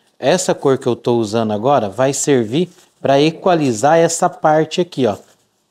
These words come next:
Então depois eu mostro pra vocês aí, na hora que tiver pronto, como é que ficou. Por isso,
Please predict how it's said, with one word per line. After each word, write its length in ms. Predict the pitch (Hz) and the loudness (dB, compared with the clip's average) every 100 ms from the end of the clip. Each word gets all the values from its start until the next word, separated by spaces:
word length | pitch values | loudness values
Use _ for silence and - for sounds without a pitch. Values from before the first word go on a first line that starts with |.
| _ _ _ _ _ _ _ _ | _ _ _ _ _ _ _ _
Então 120 | - 120 | -6 -2
depois 360 | 127 139 131 | -2 0 0
eu 80 | 139 | 0
mostro 300 | 139 135 - | 0 -2 -2
pra 120 | 143 | -2
vocês 460 | 135 135 143 147 139 | -2 -2 0 2 2
aí, 260 | 139 156 - _ _ _ _ | 2 0 -6 _ _ _ _
na 140 | 113 120 | -4 -2
hora 120 | 123 | -2
que 80 | - | -2
tiver 220 | 127 135 | 0 0
pronto, 500 | - 131 143 160 - _ _ _ _ | 0 -2 -2 -4 -14 _ _ _ _
como 180 | 143 143 | -2 -2
é 60 | 143 | -2
que 120 | - | -6
ficou. 300 | 156 - 143 | -6 -2 -2
Por 240 | - 185 | 2 2
isso, 380 | 175 220 - | 2 0 -6